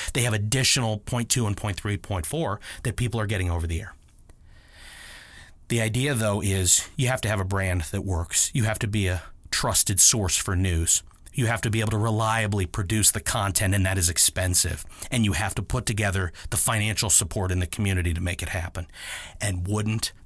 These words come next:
that be fun? I love small market television because someday I would love to do this. So when I travel to Beckley, West Virginia, you better believe the first thing I'm gonna do is turn on the local news and watch and say, "How do you make this work?"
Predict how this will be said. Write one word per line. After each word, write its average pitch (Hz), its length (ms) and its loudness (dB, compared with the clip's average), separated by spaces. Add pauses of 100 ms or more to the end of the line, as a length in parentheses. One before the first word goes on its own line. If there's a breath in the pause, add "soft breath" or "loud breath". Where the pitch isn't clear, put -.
that 85 340 -4
be 85 140 -6
fun? - 420 -4 (1500 soft breath)
I 110 80 0
love 104 220 2
small 104 240 4
market 92 280 -2
television 85 520 0 (220 loud breath)
because - 280 0
someday - 600 2 (200 loud breath)
I 87 60 -2
would 90 180 -4
love 87 400 -2
to - 100 -6
do 85 220 -2
this. - 360 -2 (180 loud breath)
So - 180 2
when 90 140 2
I 90 120 0
travel 110 400 0
to 113 80 0
Beckley, 104 320 0
West 101 240 4
Virginia, 101 540 0 (540 loud breath)
you 92 100 -4
better 101 220 0
believe 95 280 0
the 85 80 -2
first 110 240 0
thing 107 140 -2
I'm 104 100 0
gonna 110 140 0
do 92 200 -2
is 90 120 2
turn 98 200 0
on 95 120 0
the 98 60 0
local 95 280 -2
news 90 380 2
and 87 100 -4
watch 82 320 -2
and - 80 -2
say, - 160 2
"How - 320 -2
do 107 80 -2
you 101 120 0
make 87 280 -2
this - 180 -2
work?" - 340 -12